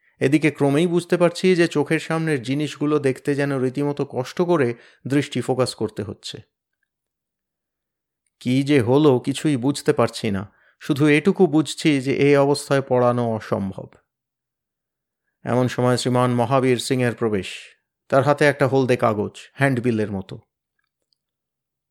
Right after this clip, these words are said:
অবাক হয়ে দেখলাম, তাতে আমারই ছবি। "টোটা সিং,"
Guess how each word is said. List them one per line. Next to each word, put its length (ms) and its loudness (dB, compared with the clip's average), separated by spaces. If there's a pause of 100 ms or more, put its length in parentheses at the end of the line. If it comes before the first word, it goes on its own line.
অবাক 440 4
হয়ে 240 0
দেখলাম, 600 -2 (760)
তাতে 240 2
আমারই 420 0
ছবি। 400 -10 (2250)
"টোটা 280 -2
সিং," 400 -6